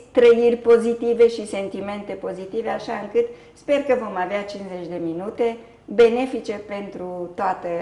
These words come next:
lumea. Spuneam eu că fiecare are un tribut de plătit, fie că vorbim despre vârstele mici sau, sau până la vârstele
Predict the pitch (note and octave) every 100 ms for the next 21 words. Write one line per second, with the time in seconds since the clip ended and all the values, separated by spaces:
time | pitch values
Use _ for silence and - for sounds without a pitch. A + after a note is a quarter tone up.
0 | E3 F3 E3 E3 D#3+ - - _ _ -
1 | - E4 E4+ F#4 D4+ D4+ D#4+ D#4 C#4+ C#4+
2 | C#4+ - - _ _ _ _ F4 E4+ C4+
3 | D4 C#4+ A#3+ F#3+ F#3+ G3+ G#3 G#3 G3+ -
4 | A3+ A3+ G#3+ G3+ F#3 G3 F#3+ F#3 - F3
5 | F3+ F3+ F#3 - G#3+ G3+ - F#3 F3+ F3
6 | F3 F#3+ F3+ F3+ E3+ E3+ E3 F3 - E3+
7 | E3 E3+ F3 - - - D#3 D#3+ - -
8 | D#3 G3 F#3 F3+ F3 - - - - -
9 | F3 G3 F#3+ F#3+ F3 F3 E3+ -